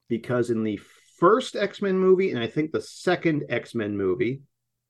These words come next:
so two thousand, two thousand and three, I think, X and X two, the exterior of the mansion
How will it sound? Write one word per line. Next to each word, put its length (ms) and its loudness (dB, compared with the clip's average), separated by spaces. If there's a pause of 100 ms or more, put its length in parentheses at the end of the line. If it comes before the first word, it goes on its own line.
(280)
so 180 0
two 240 2
thousand, 560 2 (280)
two 180 -2
thousand 300 0
and 180 -8
three, 280 -2
I 60 -2
think, 400 -6 (240)
X 300 -2
and 180 -6
X 160 -12
two, 300 2 (440)
the 300 0
exterior 1200 2
of 600 4 (580)
the 180 2
mansion 840 0